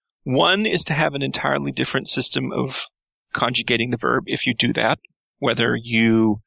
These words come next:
have an entirely different conjugation system, like a lot of Indo-European languages, or if you have an aggluten lang-, agglutinative language, you might have a separate subjunctive marker. Um, uh, ancient Greek and Sanskrit are fun because they have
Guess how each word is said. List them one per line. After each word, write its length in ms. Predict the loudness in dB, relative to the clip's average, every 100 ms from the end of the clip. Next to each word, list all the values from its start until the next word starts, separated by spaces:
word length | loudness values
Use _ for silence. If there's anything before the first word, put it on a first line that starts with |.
| _ -20 -20 -2
have 240 | 0 2
an 60 | 0
entirely 440 | 0 0 0 0
different 300 | -4 -4 -4
conjugation 580 | -2 -4 -2 -2 -2 -2
system, 460 | -2 0 0 -4 -6 _ _ _
like 220 | -4 -4 -2
a 40 |
lot 180 | -2 -2
of 80 | -4
Indo-European 600 | -4 0 -2 -2 -2 -2
languages, 460 | 0 -2 -2 -4 -4 -8 -6 -6 -6
or 320 | 0 4 4 2
if 260 | 0 -2
you 140 | -2 0
have 240 | 0 0
an 60 | -2
aggluten 400 | 2 0 2 0
lang-, 220 | 0 0
agglutinative 600 | -6 -2 -2 0 0 -2
language, 360 | 0 0 0 0
you 80 | 0
might 200 | 0 0
have 220 | -2 -2 -2
a 40 | 0
separate 380 | 0 -4 -8 -10 _ -4
subjunctive 500 | -4 -2 -4 -4 -2
marker. 420 | 0 0 0 -4 -6 _ _ _ -20 -20 -16 -14 -12 -14 -8 0
Um, 460 | 2 4 2 -2 -10 _ _ _ _ _ _ _ _ _ _
uh, 280 | -4 -2 -2 -2
ancient 380 | 0 4 4 2
Greek 300 | 0 -2 -2
and 160 | -2 2
Sanskrit 540 | 2 2 2 2 2 2
are 120 | 0
fun 480 | 0 0 0 0 -4
because 280 | -4 -4 -2
they 100 | 0
have 300 | 2 0